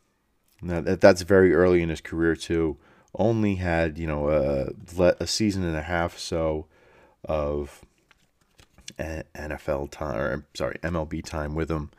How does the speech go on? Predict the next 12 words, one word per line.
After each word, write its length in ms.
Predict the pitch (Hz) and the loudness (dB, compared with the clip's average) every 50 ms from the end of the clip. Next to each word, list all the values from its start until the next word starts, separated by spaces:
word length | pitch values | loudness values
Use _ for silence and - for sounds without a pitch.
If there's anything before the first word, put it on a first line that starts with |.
| _ - - - - - - _ _ _ | _ -20 -20 -20 -20 -20 -20 _ _ _
There's 340 | - 82 69 65 67 - - - _ | -8 -6 -6 -6 -8 -12 -16 -18 _
Hensley 440 | - - 92 92 85 78 - 71 67 | -10 -6 -4 -4 -4 -4 -6 -10 -10
Meldons. 760 | 67 73 82 87 90 87 90 87 82 85 90 - - - - _ _ _ _ _ _ _ _ _ _ _ _ _ _ _ _ _ _ _ _ _ _ _ _ | -8 -6 -6 -6 -6 -6 -8 -8 -8 -10 -12 -14 -16 -20 -20 _ _ _ _ _ _ _ _ _ _ _ _ _ _ _ _ _ _ _ _ _ _ _ _
Right, 140 | 82 82 - | -14 -14 -12
coolest 340 | - - 113 113 110 101 - | -4 0 0 2 2 0 0
things 220 | 107 107 101 87 | -2 -2 -2 -2
about 220 | 90 87 78 - - | -4 -4 -4 -2 -2
these 180 | 120 123 117 | -2 -2 -2
cards, 500 | - - 117 113 113 113 110 110 - - - - - - - - _ | 0 2 4 4 4 4 2 -2 -8 -18 -20 -20 -20 -20 -20 -20 _
they're 200 | - - 76 - | -6 -4 -4 -2
also 420 | - - 87 85 - - 92 85 78 | 2 4 4 4 4 0 -2 -4 -2
all 300 | - - 85 85 82 78 | 0 2 2 2 2 0